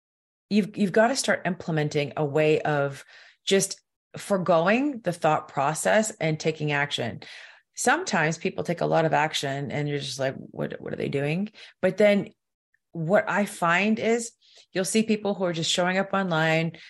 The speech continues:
you know, or they're showing up in their space and they're selling and they're doing whatever, or, you know, they're throwing out their, like, their, their mixtapes, so they're, you know, they're singing, but they're doing something, right? And it might not be going anywhere in the moment, but then, like,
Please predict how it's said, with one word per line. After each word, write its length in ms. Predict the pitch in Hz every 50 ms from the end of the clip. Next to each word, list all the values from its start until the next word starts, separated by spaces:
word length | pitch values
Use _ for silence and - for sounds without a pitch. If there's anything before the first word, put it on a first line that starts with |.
| - _ -
you 80 | 156
know, 160 | 156 160 160
or 100 | 160 156
they're 140 | 151 156 156
showing 340 | 151 - 170 165 170 175 180
up 160 | 180 180 180
in 80 | 170 170
their 140 | 165 165 170
space 560 | 170 - - 160 156 160 160 160 165 160 -
and 100 | 143 151
they're 140 | 151 156 156
selling 400 | - - 147 151 160 165 165 165
and 100 | 160 156
they're 80 | 156
doing 260 | 151 151 156 160 160
whatever, 340 | 160 156 151 151 151 147 151
or, 340 | 156 156 156 147 143 147 147 - - - - - - _ _
you 80 | - 170
know, 100 | 175 170
they're 120 | 160 160
throwing 420 | 156 - - 165 170 165 170 170 170
out 240 | 165 170 170 160 165
their, 240 | 156 151 156 160
like, 320 | 151 156 147 143 143 - - _ - - _ _ _
their, 300 | - 139 139 151 151 - -
their 160 | 156 156 156
mixtapes, 720 | 165 180 185 180 - - - - 190 170 165 160 - -
so 220 | - - 151 151 151
they're, 220 | 110 151 160 151 -
you 120 | - 160 151
know, 160 | 143 151 151 147 -
they're 120 | - 160 147
singing, 560 | - - 180 175 170 170 165 165 165 165 - - - - - _ _ _ _ -
but 140 | 190 185
they're 140 | 185 190 185
doing 360 | 175 151 190 196 190 185 180
something, 680 | 165 - - - 175 170 165 - - - - - - - - _ _ _ _ _
right? 440 | - 151 165 175 180 - - - - - - _ _ -
And 160 | 180 180 185
it 80 | 147
might 160 | 165 190 196 220
not 160 | 226 143 -
be 80 | 185
going 360 | 180 151 180 170 165 165 156 -
anywhere 380 | - 160 170 175 170 156 160 160
in 80 | 160 156
the 80 | 147
moment, 400 | 143 147 156 165 160 151 147 - -
but 140 | - 170 170
then, 220 | 196 190 190 175
like, 200 | 180 175 170 170